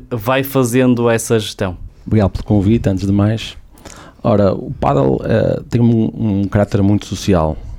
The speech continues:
Speaker 2: e as pessoas procuram, eh, as aulas não só para evoluir, mas também para ter um contacto mais frequente, eh, com a modalidade.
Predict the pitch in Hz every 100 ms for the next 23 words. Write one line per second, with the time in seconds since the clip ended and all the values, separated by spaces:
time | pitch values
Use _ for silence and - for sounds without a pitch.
0 | - - - 95 - - 107 104 113 -
1 | 120 113 113 - - 101 95 95 - -
2 | 95 107 110 110 101 107 110 - 107 -
3 | 98 101 101 113 127 135 - 113 117 117
4 | 117 107 - 117 113 - - - - -
5 | - 113 101 110 107 104 - 107 110 110
6 | - 110 107 104 107 101 - - - -
7 | - 90 87 85 80 95 95 92 98 85
8 | 73